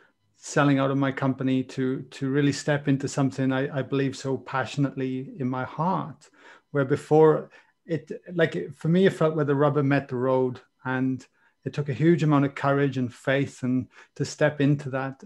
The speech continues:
and go, "Okay, I'm fully surrendering and, and going with this." But that's now, not back in the seventies when,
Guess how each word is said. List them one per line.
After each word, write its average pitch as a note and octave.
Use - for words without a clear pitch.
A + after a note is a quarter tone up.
and C3
go, C3+
"Okay, C#3+
I'm C3+
fully C3+
surrendering C3+
and, C3
and B2+
going C#3+
with A#2
this." C#3+
But D3+
that's G3+
now, D3
not E3+
back E3
in D3+
the D3
seventies D3
when, C#3